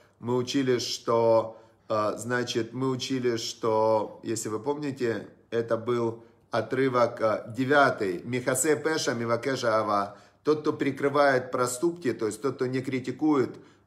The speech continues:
он, э, он, э, как бы ищет любовь. То есть для того, чтобы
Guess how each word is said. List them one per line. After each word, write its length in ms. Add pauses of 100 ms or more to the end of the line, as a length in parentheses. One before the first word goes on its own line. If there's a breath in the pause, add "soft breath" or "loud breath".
он, 320
э, 260 (420)
он, 300
э, 220
как 260
бы 80
ищет 480
любовь. 400
То 120
есть 180
для 100
того, 240
чтобы 600